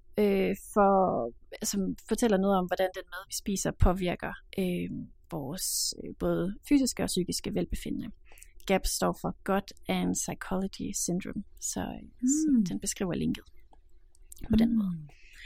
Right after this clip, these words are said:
Speaker 1: Så, øh, det er sådan min sådan faglige baggrund. Øh, så er jeg, øh, mor til to piger. Øh,
Speaker 2: Ja.
Speaker 1: en, der fylder to lige om lidt, og en, der fylder fem lige om lidt. Og
Speaker 2: Åh.
Speaker 1: gift med en folkeskolelærer.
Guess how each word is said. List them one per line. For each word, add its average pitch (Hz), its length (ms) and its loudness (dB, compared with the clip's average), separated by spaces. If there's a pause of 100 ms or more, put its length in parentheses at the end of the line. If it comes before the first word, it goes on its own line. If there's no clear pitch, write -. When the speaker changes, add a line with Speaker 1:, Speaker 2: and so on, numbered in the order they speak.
(260)
Speaker 1:
Så, - 380 6 (160)
øh, 180 320 2 (320)
det 277 80 8
er 262 40 8
sådan 165 220 2
min - 100 -6
sådan - 280 -12
faglige 285 440 4
baggrund. 262 360 2 (480)
Øh, 208 340 2 (1200)
så 254 360 4
er 190 80 2
jeg, 160 360 0 (380)
øh, 135 220 -8
mor 220 280 2 (220)
til 185 320 -2
to - 200 -8
piger. 294 180 10 (500)
Øh, 233 60 4 (400)
Speaker 2:
Ja. 294 220 2
Speaker 1:
en, 202 100 0
der 202 80 0
fylder 190 320 -2
to 339 260 0 (180)
lige 294 60 4
om 294 60 6
lidt, 285 140 2
og - 60 -4
en, - 60 -4
der 226 60 -10
fylder - 180 -4
fem 330 140 -2 (220)
lige 294 80 2
om 277 60 4
lidt. 294 160 0 (640)
Og 214 380 6
Speaker 2:
Åh. 202 340 0 (300)
Speaker 1:
gift - 280 -4
med 180 80 -4
en 214 100 -4
folkeskolelærer. 285 680 0